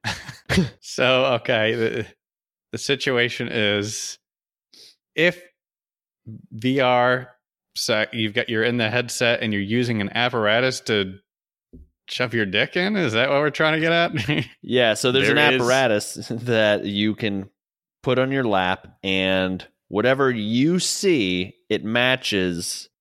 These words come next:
Speaker 3: the, the, uh, the rhythm of what's happening. Why do I know this? I,
Speaker 1: Ads, it's
Speaker 3: I'm, I'm
Speaker 1: targeted
Speaker 3: guessing.
Speaker 1: ads.
Speaker 3: I'm
Speaker 1: It's,
Speaker 3: guessing they're
Speaker 1: yeah,
Speaker 3: working
Speaker 1: it
Speaker 3: <laughs> on it.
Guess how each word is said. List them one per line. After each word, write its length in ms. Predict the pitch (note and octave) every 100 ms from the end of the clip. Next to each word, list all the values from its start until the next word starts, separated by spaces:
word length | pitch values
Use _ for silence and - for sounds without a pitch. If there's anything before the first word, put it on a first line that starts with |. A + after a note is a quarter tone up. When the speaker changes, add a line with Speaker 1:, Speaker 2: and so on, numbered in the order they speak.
| _
Speaker 3:
the, 680 | F2+ F#2+ F#2+ F#2 F#2 F#2 -
the, 400 | - E2+ F#2+ F#2
uh, 300 | F#2 F2+ F2+
the 120 | E2 F#2
rhythm 560 | G#2+ A#2+ G2+ E2 D#2 - _ -
of 140 | F2+
what's 160 | F#2 -
happening. 520 | F#2 F#2 C#2 B1+ - -
Why 220 | A2+ B2
do 100 | B2+
I 100 | B2
know 220 | B2+ B2
this? 360 | B2 A#2+ - -
I, 60 | A#2
Speaker 1:
Ads, 360 | G#2 B2+ A2
it's 140 | - D#2
Speaker 3:
I'm, 140 | C3
I'm 60 | B2+
Speaker 1:
targeted 200 | D#3+ A#2
Speaker 3:
guessing. 320 | D3+ G#2 G2
Speaker 1:
ads. 100 | G#2
Speaker 3:
I'm 140 | A2+ A#2
Speaker 1:
It's, 60 |
Speaker 3:
guessing 340 | C3+ B2+ B2+ A#2
they're 160 | A2
Speaker 1:
yeah, 40 | G2
Speaker 3:
working 260 | F#2+ G#2
Speaker 1:
it 100 | G#2+
Speaker 3:
<laughs> 0 |
on 200 | C#3+ B2+
it. 240 | A2+ D3